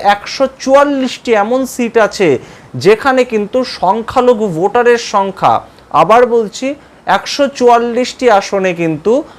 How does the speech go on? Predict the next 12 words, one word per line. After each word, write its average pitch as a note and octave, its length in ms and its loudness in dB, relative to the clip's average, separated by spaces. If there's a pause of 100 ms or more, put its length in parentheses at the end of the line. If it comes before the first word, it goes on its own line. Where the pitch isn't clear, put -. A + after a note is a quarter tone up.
(320)
সংখ্যালঘু A#3 720 2
ভোটারের A3+ 560 2 (100)
যে F#3+ 220 0
পার্সেন্টেজ F3+ 760 0 (120)
তা E3 160 4
কিন্তু F#3 380 -4 (220)
কুড়ি B3 300 -2
শতাংশ A#3+ 540 -2 (680)
বা F#3 160 6 (420)
কুড়ি G3+ 240 -4
শতাংশের A3+ 640 -4
বেশি। E3 440 0